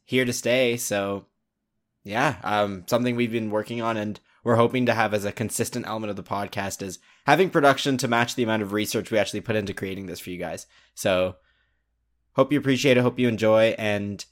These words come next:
yeah, for those of you who are audiophiles like me and listen on, uh, and listen on good headsets, like,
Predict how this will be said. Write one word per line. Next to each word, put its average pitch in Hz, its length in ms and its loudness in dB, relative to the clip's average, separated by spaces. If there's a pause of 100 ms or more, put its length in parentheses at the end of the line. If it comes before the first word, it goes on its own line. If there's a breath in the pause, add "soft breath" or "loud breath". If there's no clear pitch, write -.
yeah, 127 220 6
for 123 120 0
those 127 180 4
of 139 100 0
you 147 260 2
who 131 160 2
are 110 260 4
audiophiles 101 680 -4
like 98 180 -8
me 107 180 -6
and 98 120 -10
listen 104 280 -8
on, 101 300 -10 (380)
uh, 101 260 -10
and 110 120 -6
listen 120 200 -2
on 107 140 -2
good 110 140 0
headsets, 104 600 -4
like, 85 300 -12